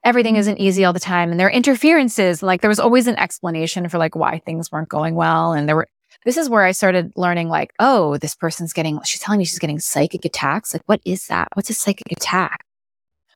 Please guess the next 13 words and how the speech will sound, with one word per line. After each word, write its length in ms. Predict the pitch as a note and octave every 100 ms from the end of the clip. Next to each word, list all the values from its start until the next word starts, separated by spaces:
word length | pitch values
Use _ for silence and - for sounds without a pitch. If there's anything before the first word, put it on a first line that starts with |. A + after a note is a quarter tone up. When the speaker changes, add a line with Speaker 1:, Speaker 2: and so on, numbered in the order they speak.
| _ _ _ G3
Speaker 1:
And 540 | F#3+ F#3 F#3 F3 E3+ - -
yeah, 380 | G3 A#3+ F3+ -
it, 220 | A#3 - _ _ B3
a-, 140 | -
and 300 | B3+ C4 G3+
the 60 | G3+
d-, 240 | F#3 F#3+
demonic, 520 | F3 F#3 F3 - - -
like, 160 | F3 -
this 200 | G#3 A#3+
is 160 | G#3
where 400 | F#3+ E3+ D#3+ D#3 _ _
this 280 | F3+ G3 -